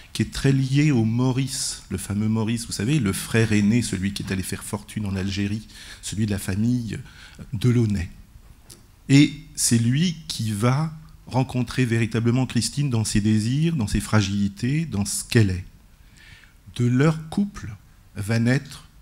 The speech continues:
une jeune femme absolument m-, magnifique, lumineuse, qui s'appelle Elena. Et c'est dans le rapport entre ces deux femmes, dans ce qu'elles ont appris l'une de l'autre,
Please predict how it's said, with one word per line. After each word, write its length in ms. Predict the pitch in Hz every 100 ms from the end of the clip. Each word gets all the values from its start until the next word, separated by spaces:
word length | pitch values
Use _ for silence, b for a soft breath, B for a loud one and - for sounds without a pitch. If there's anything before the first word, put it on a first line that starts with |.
| 120
une 160 | 110
jeune 200 | 104 104
femme 400 | 98 90 90 107 - - -
absolument 600 | - - 110 110 110 101 - - -
m-, 240 | 117 104 - -
magnifique, 760 | 123 147 143 131 - 123 - - -
lumineuse, 720 | 131 151 147 120 92 95 - B B B -
qui 100 | -
s'appelle 380 | 101 131 123 -
Elena. 460 | 120 98 82 82 - - B B B B B B -
Et 80 | 120
c'est 220 | - 143
dans 240 | 127 135 131
le 220 | 120 113
rapport 600 | 113 160 160 233 180 104
entre 240 | 98 -
ces 160 | - 98
deux 120 | 92
femmes, 440 | - 92 85 87 - - _ -
dans 160 | 107
ce 140 | 107 -
qu'elles 320 | 104 104 101
ont 160 | 104 101
appris 500 | 123 - - 160 104 104
l'une 240 | 107 113
de 120 | 104
l'autre, 520 | 101 117 190 202 -